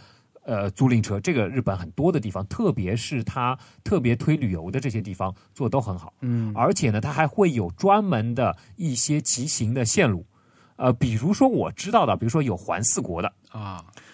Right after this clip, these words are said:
Speaker 1: 呃，它环四国怎么做？它有一个环四国的起点，那边还会放一个标志。
Speaker 2: 嗯。
Speaker 1: 然后呢，你事先要到网站上可以去申请一个打卡的一个指头。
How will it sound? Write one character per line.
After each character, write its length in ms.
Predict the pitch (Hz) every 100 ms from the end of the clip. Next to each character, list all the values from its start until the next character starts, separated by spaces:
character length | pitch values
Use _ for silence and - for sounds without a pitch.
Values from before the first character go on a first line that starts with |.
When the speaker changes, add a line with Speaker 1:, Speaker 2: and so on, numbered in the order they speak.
| - -
Speaker 1:
呃， 180 | 165 175
它 120 | 196
环 240 | - 120 165
四 200 | - 202
国 220 | 127 135
怎 140 | 117
么 40 | 98
做？ 220 | 127 104
它 100 | 143
有 200 | 127 95
一 40 |
个 200 | 95 113
环 180 | 98 107
四 140 | -
国 120 | 117 110
的 280 | 101 90 - - - -
起 160 | 160
点， 180 | 151 - _ -
那 160 | 123
边 100 | 127
还 140 | 117 120
会 80 |
放 160 | 123 135
一 60 | 113
个 60 |
标 200 | 104 151
志。 180 | 156 - _ _ -
Speaker 2:
嗯。 140 | 123
Speaker 1:
然 120 | 131 160
后 120 | 196
呢， 80 | 170
你 100 | 117
事 260 | - 202
先 280 | 160 180 185
要 160 | 180 143
到 140 | 151
网 300 | 120 80 85
站 200 | 156 143
上 160 | 135 113
可 100 | 123
以 40 |
去 120 | -
申 300 | 110 - 175
请 180 | 180 104
一 120 | 87
个 280 | 92 131 101
打 200 | 92 110
卡 220 | 151 - 87
的 100 | 107
一 40 |
个 60 | 139
指 200 | - -
头。 200 | 80